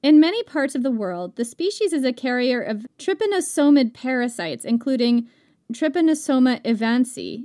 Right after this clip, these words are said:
and Trypanosoma brucei." I'm probably mispronouncing that. There would have also been an increase in the common housefly, uh, which belongs to a group of flies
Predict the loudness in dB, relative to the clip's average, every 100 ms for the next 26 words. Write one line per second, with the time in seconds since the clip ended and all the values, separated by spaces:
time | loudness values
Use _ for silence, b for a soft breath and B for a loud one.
0 | -8 -2 0 0 0 0 2 2 4 4
1 | 0 -10 -6 0 0 -2 -8 -8 -10 -14
2 | _ _ _ _ -10 -6 0 2 0 0
3 | -2 -2 -6 -10 -14 -16 -6 -2 0 -2
4 | -2 -4 -2 0 2 0 2 2 2 0
5 | -4 -6 0 2 2 -2 0 0 2 -2
6 | -4 -8 -12 -10 -14 _ _ _ -2 0
7 | 2 2 0 0 2 4 2 2 0 0
8 | -2 -4 -2 0 0